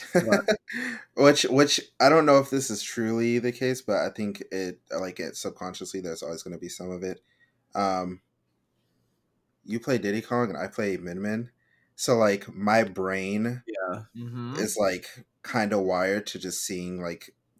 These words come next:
Speaker 2: the potential to explode them over and over again.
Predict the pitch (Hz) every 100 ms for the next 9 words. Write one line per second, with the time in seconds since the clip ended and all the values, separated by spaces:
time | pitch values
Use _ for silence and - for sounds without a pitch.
0 | _ - 90 87 87 85 _ _ _ -
1 | - 98 101 95 92 87 - 87 87 87
2 | 92 - 90 92 87 87 95 92 104 107
3 | 110